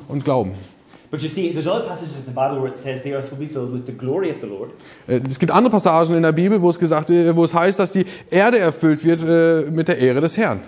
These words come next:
Speaker 2: But the Habakkuk passage says the knowledge of the glory of the Lord.
Speaker 1: Ähm, aber die Habakuk, äh, Stelle spricht ganz besonders davon, dass es eben die Erkenntnis des Her-, der Ehre des Herrn ist.
Speaker 2: People made in God's image, knowing and recognizing and glorifying God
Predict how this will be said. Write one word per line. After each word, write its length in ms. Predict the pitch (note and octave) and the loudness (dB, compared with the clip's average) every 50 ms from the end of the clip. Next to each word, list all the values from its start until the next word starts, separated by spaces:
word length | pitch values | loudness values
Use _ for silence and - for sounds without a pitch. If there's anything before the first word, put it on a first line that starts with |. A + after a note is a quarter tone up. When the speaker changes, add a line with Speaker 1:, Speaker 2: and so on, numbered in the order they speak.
| - - | -12 -12
Speaker 2:
But 120 | D#3+ D#3 | -10 -10
the 60 | - | -8
Habakkuk 460 | C#3+ - D4 E4 D#4 - A#3+ - D#3+ | -6 -2 -2 -2 -2 -2 -4 -6 -6
passage 240 | E3 E3 D#3 E3+ D#3 | -8 -8 -8 -8 -8
says 220 | - - D3+ D3 - | -6 -8 -8 -8 -6
the 80 | D#3 D#3+ | -8 -8
knowledge 600 | D3 E3 F3+ F#3+ G3+ A3 A#3 A#3+ A#3 - - F#3+ | -8 -6 -8 -6 -6 -4 -4 -4 -4 -6 -6 -8
of 60 | - - | -8 -8
the 80 | - C#3+ | -10 -10
glory 320 | C3 C#3 C#3 C3 B2+ B2+ | -8 -8 -8 -6 -8 -8
of 60 | A#2+ - | -10 -10
the 60 | - B2 | -14 -16
Lord. 220 | A2 G#2 F#2+ F#2+ - - - - - - | -16 -16 -18 -18 -20 -20 -20 -18 -6 0
Speaker 1:
Ähm, 340 | C3 C#3 C#3+ D3 C#3+ C#3+ A#2+ A#2 - - | 4 4 6 4 4 0 -2 -4 0 2
aber 160 | D3+ E3 E3 | 2 4 4
die 100 | D#3+ D3+ | 4 2
Habakuk, 720 | B2 C3+ D3 C#3 D#3+ G3 A#3 C#4 B3+ A#3+ - - D#3+ D#3+ | 2 -2 -2 0 0 2 2 2 2 4 2 2 2 4
äh, 180 | D#3 D#3 D#3 D3+ | 4 2 2 2
Stelle 560 | D3+ - E3 D#3 D#3+ F3 E3 D#3 D3 C#3+ D3 | 2 0 2 2 4 4 2 2 0 -4 -10
spricht 240 | - - F3+ F3 F3+ | -4 -4 -4 -2 2
ganz 220 | F3+ F#3 A3 A3+ | 2 2 2 2
besonders 320 | - G3 F3 F#3+ G3 F#3+ F#3+ | -2 0 2 2 2 2 0
davon, 240 | F#3 F3 - F3+ | 0 0 0 0
dass 120 | E3+ E3+ E3+ | 0 0 -2
es 80 | D#3+ | -2
eben 180 | C3+ E3+ F3+ F3 | 0 0 0 2
die 60 | F3 | 2
Erkenntnis 680 | E3+ E3+ - - - - A3 B3+ C4+ - G#3+ E3 C3+ - | 2 0 0 2 0 0 2 2 -2 0 0 0 0 0
des 160 | - B2+ - | -2 -2 -2
Her-, 180 | D3+ A#2 B2 C#3 | -2 -2 0 2
der 140 | D3 C#3 | 0 2
Ehre 220 | A#2+ D3 D3+ C3 B2+ | 4 4 4 4 2
des 160 | B2+ A#2+ - | 0 0 0
Herrn 180 | B2+ A2 G2 E2+ | 0 0 -2 -4
ist. 240 | G2 G2 - - - - - _ _ _ _ _ _ _ _ _ _ _ | -8 -12 -12 -14 -18 -20 -20 _ _ _ _ _ _ _ _ _ _ _
Speaker 2:
People 400 | - - G#3 G#3+ G#3 A3 A3+ G#3 | -12 -10 -10 -8 -6 -4 -4 -4
made 300 | F3+ D#3 E3 F3 F3+ G3 F#3+ F3 | -4 -4 -4 -4 -4 -4 -4 -6
in 100 | E3+ C3+ | -6 -8
God's 260 | D3 C#3 C#3 C#3 B2 | -6 -4 -4 -4 -6
image, 360 | B2+ B2 B2 B2+ C3+ B2+ - - - - - | -6 -6 -6 -6 -6 -8 -10 -14 -18 -20 -16
knowing 420 | - C#3 D#3+ E3+ E3+ F3+ G3 F#3+ E3+ | -10 -4 0 0 0 0 -2 -2 -4
and 120 | D3 D3 | -4 -2
recognizing 600 | D3+ D#3 D3+ - D#3+ D3+ D3 D3 D3 C3 C3 C#3 C3 | -4 -4 -4 -6 -8 -6 -6 -6 -6 -6 -6 -6 -6
and 180 | C3 C3 B2 | -6 -8 -8
glorifying 640 | - C#3 D3 E3 F#3 F#3 F3+ - C#3+ A#2+ A#2 A#2+ A#2+ | -6 -6 -4 -4 -4 -6 -8 -10 -10 -10 -8 -8 -6
God 300 | A#2+ A#2 A2+ A#2 A#2+ A#2+ | -6 -4 -4 -4 -6 -8